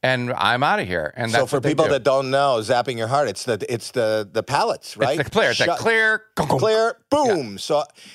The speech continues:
Speaker 2: anyway, I got that done, and then they said my heart was back in rhythm, so I went back to work, and then I was neurotic, and I started feeling, like, dizzy.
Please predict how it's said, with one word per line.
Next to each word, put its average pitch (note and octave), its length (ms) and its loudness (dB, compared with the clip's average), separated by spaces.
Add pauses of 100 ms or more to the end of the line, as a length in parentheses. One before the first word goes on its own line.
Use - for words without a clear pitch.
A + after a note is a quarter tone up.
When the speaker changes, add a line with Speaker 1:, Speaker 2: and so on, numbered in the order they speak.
(140)
Speaker 2:
anyway, E3 300 0
I C3 100 2
got C#3 240 0
that A#2+ 220 0
done, G#2 420 -2
and G#2+ 260 -4
then G#2+ 120 -4
they G#2+ 80 -4
said B2 160 -6
my A2+ 120 0
heart A2+ 180 -2
was G2 120 -8
back G#2+ 240 -2
in F#2+ 100 -10
rhythm, B2 380 -4
so A#2 140 -6
I G2+ 100 0
went G2 200 -4
back G2+ 180 -2
to G#2+ 100 -10
work, A2 220 -2
and A2 200 -6
then D3 360 0
I A#2+ 100 0
was A2+ 260 -2
neurotic, A2 760 -2
and G2+ 80 -4
I G2 60 -4
started A#2 300 -2
feeling, G2+ 380 -4
like, F2+ 220 -8
dizzy. E3 500 0